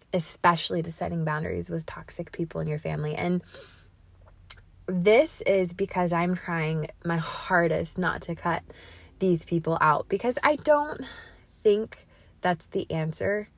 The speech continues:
I'm trying, <laughs> and I'll be totally transparent, I'm trying to figure out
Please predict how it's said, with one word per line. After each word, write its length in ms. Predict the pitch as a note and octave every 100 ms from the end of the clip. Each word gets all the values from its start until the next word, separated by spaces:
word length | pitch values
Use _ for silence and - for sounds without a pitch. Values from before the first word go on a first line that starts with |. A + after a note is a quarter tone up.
| _ - - - - _ - _ _
I'm 220 | F#3+ F#3+ G3
trying, 480 | - G#3+ A3+ C4 - -
<laughs> 200 | - -
and 140 | G3 G3+
I'll 180 | A3
be 200 | A#3 A#3
totally 440 | A3+ - F#3 F#3 F#3
transparent, 680 | - E3+ E3 - D#3 D#3+ - - - - -
I'm 200 | D#4+ E4+
trying 240 | E4 C4+
to 60 | A3
figure 320 | - E3+ E3+
out 260 | D#3+ -